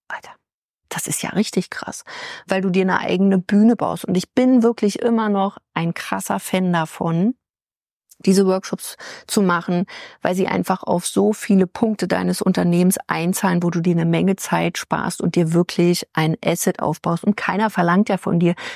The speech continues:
dass du so verrückt sein musst wie wir, dass du neun Tage am Stück das Ganze machst, dass du fünf Tage machst, dass du anderthalb Stunden oder eine Stunde oder eine halbe Stunde oder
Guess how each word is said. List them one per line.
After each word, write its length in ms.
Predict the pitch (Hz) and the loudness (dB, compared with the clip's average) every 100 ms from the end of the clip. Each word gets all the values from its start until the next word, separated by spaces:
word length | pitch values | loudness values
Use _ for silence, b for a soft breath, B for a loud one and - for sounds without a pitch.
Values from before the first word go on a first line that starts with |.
| B | B
dass 160 | 160 | -2
du 320 | 175 160 160 - | 2 4 4 2
so 140 | 160 | 0
verrückt 360 | - - 180 - | 0 -2 -2 -2
sein 200 | - - | -4 0
musst 240 | 160 - | 0 2
wie 120 | 170 | 2
wir, 200 | 165 165 | 6 4
dass 160 | 165 - | 2 0
du 100 | 180 | 0
neun 280 | 170 165 170 | 2 0 -2
Tage 340 | 170 165 175 | -2 -2 -2
am 80 | 180 | -4
Stück 260 | - 185 | -2 -2
das 160 | - 165 | 0 -2
Ganze 280 | 180 170 170 | -2 -2 -2
machst, 200 | 170 - B B B | -2 -4 B B B
dass 120 | - - | -4 0
du 300 | 170 160 160 | 2 2 0
fünf 320 | - 220 175 | 0 0 0
Tage 280 | - 160 165 | -4 -2 -2
machst, 280 | 156 165 - | -2 -4 -6
dass 100 | - | -4
du 180 | 175 | -2
anderthalb 420 | - 170 175 180 - | 0 0 2 0 -2
Stunden 420 | - 226 180 170 | -2 -2 0 -2
oder 200 | - 185 | -2 2
eine 120 | 202 | 2
Stunde 420 | 202 220 190 160 | 2 0 0 0
oder 180 | - 185 | 0 0
eine 180 | 214 226 | 0 2
halbe 280 | 233 202 196 | 2 0 -2
Stunde 520 | - 170 165 165 170 | -4 -2 0 0 0
oder 180 | 180 | -2